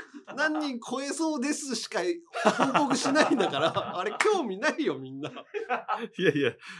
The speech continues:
Speaker 1: なんか情報、あ、何日までにメールを
Speaker 2: あー。
Speaker 1: 送ってくださいっていう情報は出してんじゃない？
Speaker 2: まあまあ情報出してるけど、
Speaker 1: うん。
Speaker 2: あの、情報だけを出すTwitterって多分みんな興味ないと思うよ。別に聞いてりゃなんとなくわかるし、
Speaker 1: うん。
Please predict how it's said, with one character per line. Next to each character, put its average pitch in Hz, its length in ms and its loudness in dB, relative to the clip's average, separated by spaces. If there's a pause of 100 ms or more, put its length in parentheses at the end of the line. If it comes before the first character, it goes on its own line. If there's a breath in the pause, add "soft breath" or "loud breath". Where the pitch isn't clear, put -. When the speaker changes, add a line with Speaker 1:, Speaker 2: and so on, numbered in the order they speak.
(140)
Speaker 1:
な 220 200 6
ん - 20 6
か 165 200 2
情 202 240 6
報、 214 240 4 (440 soft breath)
あ、 180 200 4
何 240 280 6
日 208 280 0
ま 190 160 2
で 175 100 2
に 208 140 2
メ 185 240 4
ー 175 40 2
ル 196 160 4
を 208 280 6
Speaker 2:
あ 220 500 8
ー。 - 20 8
Speaker 1:
送 214 40 8
っ 208 40 -4
て 214 80 6
く 202 60 6
だ 220 80 6
さ 269 140 8
い - 20 4
っ - 20 2
て 220 100 8
い - 20 6
う - 20 -2
情 165 220 2
報 165 60 0
は 160 100 6
出 180 100 8
し 180 80 -4
て 151 100 -4
ん 135 60 -4
じ 214 60 0
ゃ - 20 2
な 202 60 2
い？ 196 80 -2
Speaker 2:
ま 202 60 0
あ - 20 0
ま 185 40 0
あ - 20 -2
情 196 200 -6
報 202 100 -8
出 220 140 -2
し - 60 -14
て 196 80 0
る 165 80 2
け 170 60 0
ど、 165 200 0
Speaker 1:
う 165 60 -4
ん。 180 160 -10
Speaker 2:
あ 190 100 -6
の、 190 260 -2
情 220 140 -4
報 359 480 -2
だ 277 140 2
け 415 180 0
を 262 140 0
出 214 160 4
す 185 260 -6
Twitter 196 400 -6
っ - 20 -6
て 170 120 -4
多 277 160 4
分 190 240 0
み 202 120 -6
ん 269 60 -14
な 277 100 -8
興 349 300 -4
味 180 80 -2
な 262 140 0
い 175 100 -4
と 139 80 -8
思 117 140 -8
う - 20 -
よ。 98 60 -12
別 139 200 -6
に 156 60 -2
聞 294 280 -8
い - 40 -12
て 359 80 -2
り 320 80 -4
ゃ 277 80 -2
な 165 160 0
ん 339 60 -4
と 202 80 -10
な 214 100 -6
く 214 80 -12
わ 139 140 -2
か 165 100 -4
る 127 80 -6
し、 98 320 -12
Speaker 1:
う 107 60 -18
ん。 - 20 -14